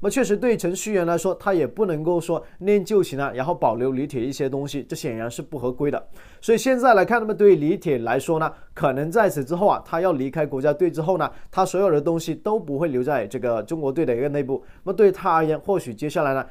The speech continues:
也只能够去面对这样的一个结果。接下来先把他的东西收拾好，然后呢，该什么时候离队就什么时候离队，也不要再留恋这个地方。毕竟呢，这样的一个结果也是他当初呢自己选择的。那么现在呢，其实面对这样的一个处理结果呢，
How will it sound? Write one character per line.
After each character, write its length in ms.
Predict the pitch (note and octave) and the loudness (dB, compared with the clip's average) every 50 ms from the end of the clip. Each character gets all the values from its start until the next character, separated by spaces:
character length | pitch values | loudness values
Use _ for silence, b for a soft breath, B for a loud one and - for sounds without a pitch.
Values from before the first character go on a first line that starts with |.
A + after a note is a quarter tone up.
| B B | B B
也 120 | B D#3 | B -4
只 200 | E3 - D#3 C3 | -4 -4 -6 -8
能 160 | A2 A2 B2 | -6 -6 -4
够 100 | C3+ D#3+ | -4 -4
去 100 | D#3 E3 | -4 -4
面 240 | E3+ E3 F3 F3 E3 | -4 -2 -2 -2 -2
对 160 | D3+ E3 - - - | -2 -4 -4 -4 -4
这 100 | - F3+ | -4 -4
样 80 | D#3+ | -2
的 80 | D3 C3+ | -2 -4
一 20 | |
个 60 | C3+ | -6
结 160 | C#3+ C#3+ D3 C3+ | -4 -2 -2 -2
果。 220 | B2 B2 - - B B B B B | -2 -2 -4 -6 B B B B B
接 140 | B F3 F#3 | B 2 4
下 100 | F3+ G#3 | 4 4
来 140 | F3 E3 E3 | 4 4 2
先 180 | E3 F#3+ F#3 | 2 0 0
把 140 | F3 E3 - | 2 2 2
他 140 | - D3+ D#3+ | 2 0 -2
的 80 | D3+ C#3 | -4 -4
东 180 | C3+ E3+ E3+ | -4 -4 -6
西 160 | E3+ - F3 | -4 -4 -6
收 180 | E3+ - F#3+ F3+ | -4 -2 -2 -2
拾 120 | F3 E3 | 0 0
好， 180 | D#3 B2 A2 G#2 | -2 -2 -2 -2
然 140 | A2 A#2+ C3 | -4 -4 -4
后 100 | D#3 F3 | -2 -2
呢， 160 | D#3 D3 C3 B B B B B | -2 -2 -4 B B B B B
该 180 | - F3 E3+ | 0 0 2
什 140 | D#3+ E3 D3+ | 0 0 -2
么 100 | C3+ D#3 | -4 -2
时 120 | D#3 D3 D3 | -2 0 0
候 100 | D#3+ E3+ | 0 0
离 120 | C#3 C3+ | 0 0
队 120 | B2+ E3 D#3 | 0 0 0
就 140 | - - C#3+ | -2 -2 -8
什 100 | C3 B2 | -8 -8
么 120 | A#2 B2+ | -10 -10
时 80 | B2 C3 | -6 -4
候 80 | B2 B2+ | -4 -4
离 140 | A#2+ A2+ | -4 -4
队， 200 | A#2 C#3+ C3+ - B B B B | -2 -2 -2 -2 B B B B
也 140 | - B2 | -4 -4
不 140 | G#2 - D3 | -2 0 0
要 120 | D3+ D#3+ D#3+ | 2 2 2
再 140 | D3+ E3 | 2 2
留 220 | C#3+ A#2+ A2 A2 A#2+ | 0 0 -2 -2 -2
恋 180 | D3 D3+ B2+ - | 0 -2 -2 -4
这 120 | - C#3+ | -8 -10
个 60 | C#3 | -8
地 120 | C#3 C#3+ C#3 | -6 -6 -6
方。 260 | B2 C#3+ C3 - - - | -6 -6 -8 -8 -6 -2
毕 140 | - E3+ D#3+ | 2 2 2
竟 120 | D3+ E3+ | 2 2
呢， 100 | D3 C3+ | 0 -2
这 180 | C3 - F3 E3 | -2 -2 -2 0
样 160 | D#3 D#3 D3+ | 0 0 -2
的 60 | C3+ | -2
一 40 | C3 | -2
个 60 | D3 | -2
结 180 | D3+ - D#3+ D#3 | -2 -2 -2 -2
果 180 | B2+ B2+ - - | -2 -2 -4 -6
也 120 | G2+ G#2+ | -6 -8
是 160 | G#2+ - E3 | -8 -8 -6
他 120 | C#3 D3+ C#3+ | -4 -4 -2
当 220 | D3 D#3 D3 D3+ | -2 -2 -2 -4
初 160 | D3+ - D#3 | -4 -4 -4
呢 100 | D3+ - B B B B | -4 -4 B B B B
自 140 | B - F3 | B -6 -4
己 120 | C3+ B2+ | -4 -4
选 260 | B2 - - B2 A2+ G#2 | -4 -4 -4 -6 -4 -2
择 120 | A#2 C3 | -2 -2
的。 100 | C3 A#2+ | -2 -2
那 80 | - C3 | -4 -6
么 60 | D3+ | -6
现 180 | - F3+ F3 | -2 -2 -2
在 140 | E3 E3 F3 | 0 0 0
呢， 100 | D3+ C#3+ | 0 0
其 140 | B2+ - C3+ | -4 -6 -8
实 100 | B2 C#3 | -10 -6
面 160 | D3+ E3 E3 | -6 -4 -2
对 100 | D#3 E3+ | -2 -2
这 140 | D#3+ - F3 | 0 0 0
样 100 | F3+ F3 | 0 0
的 80 | C#3+ C#3 | -2 -2
一 60 | C#3 | -2
个 80 | D3+ | -2
处 160 | D#3+ - - F3 | -2 -4 -4 -6
理 140 | C#3 A2+ | -6 -6
结 240 | G2+ - - D#3+ E3 | -8 -4 -2 -2 0
果 120 | E3 C#3 A2 | 0 -2 -4
呢， 140 | A#2 A#2+ | -4 -6